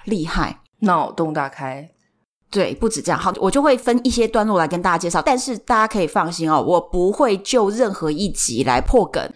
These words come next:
Speaker 2: 会不会是我破的？
Speaker 1: <laughs> 现在呢，就来先简介一下《明星大侦探》这个节目。这个节目首先它是一个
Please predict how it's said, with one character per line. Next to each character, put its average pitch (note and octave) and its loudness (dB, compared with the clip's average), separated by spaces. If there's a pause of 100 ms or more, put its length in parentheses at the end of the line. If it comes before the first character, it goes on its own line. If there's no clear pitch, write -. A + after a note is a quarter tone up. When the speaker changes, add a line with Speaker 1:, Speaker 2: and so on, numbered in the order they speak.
Speaker 2:
会 A3 0
不 E3+ 0
会 E3 2
是 - -4
我 C#3+ 2
破 D3+ -4
的？ - -14 (1080)
Speaker 1:
<laughs> B3+ 2
现 C4+ 0
在 A#3+ 2
呢， F#3 -2
就 A#3 0
来 F3 2
先 A#3 0
简 - 0
介 B3 2
一 G3 0
下 G#3+ 2 (240)
《明 F3 2
星 G3 2
大 E3+ -4
侦 D3+ -2
探》 E3 0
这 - -4
个 D3+ -4
节 E2+ -4
目。 - -4 (840)
这 E4 0
个 C#4+ 4
节 F#3 0
目 A3 0
首 D#3 -2
先 F#3+ 2
它 - 0
是 - 0
一 C#3 -2
个 A2+ 0